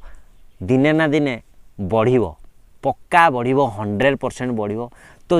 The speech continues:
ଯୋଉ ଜିନିଷଟା ଆପଣମାନେ ଶିଖୁଛନ୍ତି, ସେଇଟା ବଢ଼ିବ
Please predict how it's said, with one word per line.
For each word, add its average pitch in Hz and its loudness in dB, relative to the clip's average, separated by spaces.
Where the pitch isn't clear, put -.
ଯୋଉ 151 6
ଜିନିଷଟା 147 -2
ଆପଣମାନେ 135 -4
ଶିଖୁଛନ୍ତି, 135 -4
ସେଇଟା 135 4
ବଢ଼ିବ 127 2